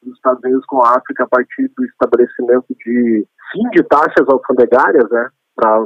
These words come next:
produtos africanos nos Estados Unidos,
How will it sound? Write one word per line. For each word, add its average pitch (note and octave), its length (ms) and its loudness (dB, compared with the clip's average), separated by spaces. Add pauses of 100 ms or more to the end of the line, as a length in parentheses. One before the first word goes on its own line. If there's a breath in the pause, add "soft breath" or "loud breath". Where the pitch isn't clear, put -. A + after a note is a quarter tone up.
produtos A#2+ 460 -2
africanos A#2 580 -2
nos C#3+ 240 0
Estados B2+ 360 -2
Unidos, C#3 440 0